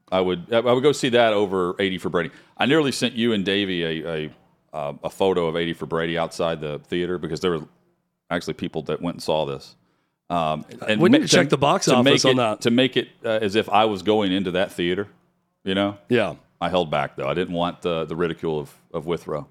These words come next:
Speaker 2: A little bit later in the show,
Speaker 1: I didn't wanna see Matt in there.
Speaker 2: I got a, uh, well, or Alejandro may have flown in. He may, he may, he loves, he loves the damn movie so much he may be going to every city in America to watch it, um, to make sure he pumps up the, the box office everywhere.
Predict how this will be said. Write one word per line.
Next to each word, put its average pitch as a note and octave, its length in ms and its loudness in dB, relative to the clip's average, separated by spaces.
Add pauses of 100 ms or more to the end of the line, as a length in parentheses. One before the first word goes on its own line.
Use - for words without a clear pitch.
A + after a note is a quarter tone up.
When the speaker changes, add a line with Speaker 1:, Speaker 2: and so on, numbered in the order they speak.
(200)
Speaker 2:
A A#2+ 60 2
little C#3+ 200 4
bit B2 160 -2
later B2 340 2
in A2+ 60 -2
the G#2 80 -2
show, A#2 260 0
Speaker 1:
I A2 80 4
didn't B2+ 120 4
wanna G#2 100 2
see A#2 120 -2
Matt F#2+ 240 2
in D#2+ 120 -4
there. D2+ 260 -8
Speaker 2:
I B2 160 4
got A#2+ 300 0
a, G#2+ 220 0
uh, G2+ 360 0
well, A#2 160 4
or A#2 420 2
Alejandro A#2 600 0
may G#2 140 0
have G#2 120 -4
flown C3+ 320 2
in. C3+ 220 0
He A#2 100 2
may, E3+ 280 6
he D3+ 120 4
may, E3+ 240 4 (360)
he G3 80 6
loves, D#3+ 300 4
he C#3+ 140 4
loves D#3+ 280 6
the E3 60 4
damn C#3+ 260 4
movie D3 200 4
so - 140 4
much D#3+ 200 4
he D3 60 0
may D3+ 120 4
be D3 80 2
going D3 200 4
to C#3+ 60 4
every D3+ 180 2
city D#3+ 220 2
in D3+ 60 4
America D3 400 2
to G2+ 80 0
watch G2+ 280 0
it, F2 120 -6 (460)
um, A#2+ 540 2
to C#3+ 80 0
make C#3 160 4
sure D3 140 2
he C3 60 -2
pumps D3 320 0
up C#3+ 200 0
the, A#2 320 2
the B2 80 -2
box C#3 340 2
office A2+ 340 -2
everywhere. G#2 420 0